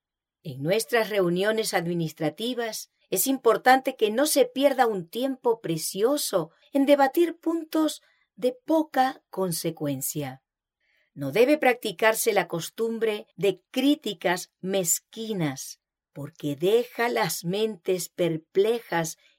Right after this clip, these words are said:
y confusas y envuelve en misterio las cosas más claras y sencillas. Si hay entre los hermanos aquel amor que los induzca a estimar a otros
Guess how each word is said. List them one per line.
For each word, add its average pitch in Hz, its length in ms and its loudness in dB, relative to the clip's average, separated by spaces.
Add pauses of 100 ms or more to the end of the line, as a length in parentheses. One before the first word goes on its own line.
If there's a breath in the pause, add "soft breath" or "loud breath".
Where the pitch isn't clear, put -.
y 220 140 -4
confusas 180 1040 -2 (160)
y 247 160 2
envuelve 285 800 4
en 226 240 6
misterio 226 880 0 (140)
las - 240 -6
cosas 214 480 0 (220 soft breath)
más 247 580 -2 (160)
claras 254 760 2 (100)
y 190 120 -4
sencillas. 135 1040 -4 (800)
Si 147 300 -2
hay 214 260 6
entre 226 260 0
los 190 220 4
hermanos 196 680 0 (200 soft breath)
aquel 302 320 0
amor 190 640 0 (140)
que 143 100 -6
los 160 220 0
induzca 208 540 -2
a - 20 0
estimar 208 480 -2
a 214 100 4
otros 220 580 4